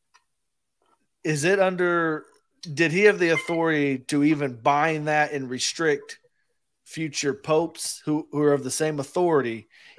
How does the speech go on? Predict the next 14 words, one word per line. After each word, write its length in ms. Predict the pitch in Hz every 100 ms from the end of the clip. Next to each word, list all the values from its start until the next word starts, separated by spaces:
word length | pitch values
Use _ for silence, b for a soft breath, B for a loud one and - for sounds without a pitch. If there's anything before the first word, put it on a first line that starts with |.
| -
in, 240 | 135 131
in 140 | 160 143
ecumenical 600 | 147 151 143 143 139 117
councils? 600 | - 95 - 85 - - _ _ _ _ _ _ _ _ _ _ _ b b
Because, 320 | 180 190 208 160
because 320 | 190 202 180
what 160 | 190
I've 140 | 196 185
read 100 | 202
from 120 | 180
other 140 | 185
sources, 280 | 190 185 147
they 140 | 165 160
said, 340 | - 160 117